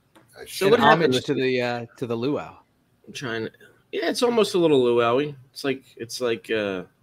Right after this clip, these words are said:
Speaker 1: modern
Speaker 2: Yeah.
Speaker 1: luau.
Speaker 2: Guess there's some floral pattern in it.
Speaker 3: Why is Kevin boycotting you?
Speaker 1: Uh, who knows?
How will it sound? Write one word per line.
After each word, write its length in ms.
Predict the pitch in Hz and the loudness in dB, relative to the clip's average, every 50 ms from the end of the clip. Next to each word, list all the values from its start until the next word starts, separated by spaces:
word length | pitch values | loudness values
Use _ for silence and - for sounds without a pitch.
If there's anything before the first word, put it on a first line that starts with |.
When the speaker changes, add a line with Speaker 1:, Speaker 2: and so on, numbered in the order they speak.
| _ _ _ _ _ _ _ _ _ _ _ _ _ | _ _ _ _ _ _ _ _ _ _ _ _ _
Speaker 1:
modern 400 | - 107 117 117 117 113 110 104 | -10 -6 -4 -2 -2 -2 -2 -2
Speaker 2:
Yeah. 80 | 104 101 | 0 -2
Speaker 1:
luau. 340 | 107 107 107 104 110 131 143 - _ _ _ _ _ _ _ _ _ - | -2 0 -2 -2 -2 -4 -6 -10 _ _ _ _ _ _ _ _ _ -20
Speaker 2:
Guess 120 | 117 - - | -20 -16 -14
there's 120 | 98 - | -12 -10
some 120 | - 87 | -10 -10
floral 380 | - - - 85 85 82 80 80 | -10 -12 -8 -4 -2 -2 -2 -2
pattern 380 | - - 80 73 73 78 78 80 | -4 -8 -10 -10 -8 -8 -8 -8
in 60 | 82 | -8
it. 120 | - - _ _ _ _ _ _ _ _ _ _ _ _ _ _ _ _ _ _ _ _ _ _ _ _ _ _ _ _ _ _ _ _ _ _ _ _ _ _ _ _ _ _ _ | -10 -10 _ _ _ _ _ _ _ _ _ _ _ _ _ _ _ _ _ _ _ _ _ _ _ _ _ _ _ _ _ _ _ _ _ _ _ _ _ _ _ _ _ _ _
Speaker 3:
Why 200 | 131 131 127 131 | -4 -2 0 0
is 200 | 135 143 135 - | 0 0 -2 -4
Kevin 440 | - - 143 135 123 131 123 117 110 | -8 -8 -6 -6 -6 -6 -8 -8 -8
boycotting 600 | 98 - 113 117 117 110 - 107 95 92 90 90 90 | -6 -4 -2 -2 -2 -2 -4 -6 -6 -6 -8 -12 -12
you? 160 | 82 78 - _ _ _ _ _ _ _ _ _ _ - | -14 -16 -18 _ _ _ _ _ _ _ _ _ _ -8
Speaker 1:
Uh, 180 | 110 104 104 | -6 -6 -6
who 140 | 107 123 120 | -6 -6 -6
knows? 600 | 107 95 92 92 90 90 - - - - - - | -6 -6 -8 -8 -10 -12 -14 -16 -16 -18 -20 -20